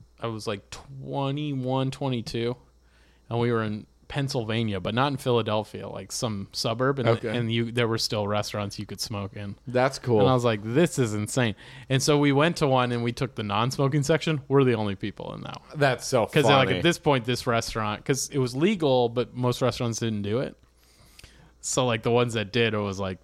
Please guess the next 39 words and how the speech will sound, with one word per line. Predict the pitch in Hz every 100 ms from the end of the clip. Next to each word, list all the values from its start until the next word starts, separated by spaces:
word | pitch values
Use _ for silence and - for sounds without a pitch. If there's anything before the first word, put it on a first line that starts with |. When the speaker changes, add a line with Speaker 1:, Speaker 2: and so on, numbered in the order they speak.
| -
Speaker 1:
the | 107
smokers | - 117 101 101
only | 95 90 95
went | 92 98
there. | 117
Speaker 2:
Right, | 113 110 104 104 98 92
right. | 104 101 92 - - -
Speaker 1:
Yeah. | - - - - -
Speaker 2:
When | - 135
I | 151
used | 139 135
to | -
smoke | - 117 101
cigarettes, | 113 98 90
I | 92
went | 95 87
to |
New | 90
Orleans, | 87 87 101 104
and | 90
I'm |
Speaker 1:
Mm-hmm. | 87
Speaker 2:
like, | - 110
"This | 104
is | -
gonna | 95
be | 82
fun. | 76 - 90 87
You |
can | 80 92
actually | 82 -
still | - 92
smoke | 82 98 87 78
inside | 73 - 85 92
Speaker 1:
Right. | 127 117
Speaker 2:
at |
these | 95 82
bars." | 90 92 98 78 -
Speaker 1:
Yeah. | 117